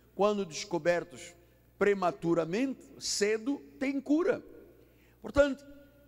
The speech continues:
o que nós queremos com estes ensinos é mostrar-lhe onde estão a rai-, as, onde estão as raízes dos problemas. E como é que um problema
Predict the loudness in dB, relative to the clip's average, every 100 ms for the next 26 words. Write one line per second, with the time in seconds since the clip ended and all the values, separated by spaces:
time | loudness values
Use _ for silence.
0 | -18 -8 -2 2 4 2 2 0 0 0
1 | -2 -2 -2 -2 -4 -2 -2 -2 0 0
2 | -2 -8 -14 -20 -20 _ -2 0 2 0
3 | -2 -2 2 4 2 -2 -8 -10 0 4
4 | 4 4 0 -2 -2 2 2 4 2 -2
5 | -8 -20 -20 -20 -2 2 2 2 0 0
6 | 0 0 0 0 2 2 0 0 2 2
7 | 0 2 2 4 4 2 2 0 -4 0
8 | 0 0 -2 -2 -4 -6 -14 -20 -20 _
9 | _ _ _ _ _ _ _ -4 -2 2
10 | 2 0 0 0 2 2 2 2 0 -4